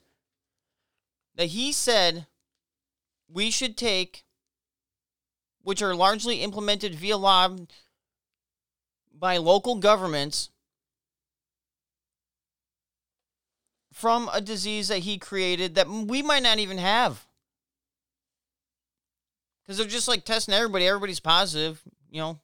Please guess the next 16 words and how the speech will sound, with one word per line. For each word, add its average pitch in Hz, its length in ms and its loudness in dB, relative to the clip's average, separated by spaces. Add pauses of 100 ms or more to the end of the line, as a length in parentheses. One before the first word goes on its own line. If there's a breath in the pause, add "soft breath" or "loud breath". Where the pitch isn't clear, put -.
(180)
gunshot 175 500 -2 (1600)
to 190 80 -8
the 165 100 2
head, 175 400 2 (160)
coronavirus. 165 680 -2 (1800)
But 185 120 -6
he's 233 300 -6
this 226 200 -2
cult 220 520 0
figure. 175 520 -4 (320 soft breath)
I 170 80 4
was 247 180 0
at 254 120 4
a 185 60 4
liquor 170 420 -4
store 110 480 -6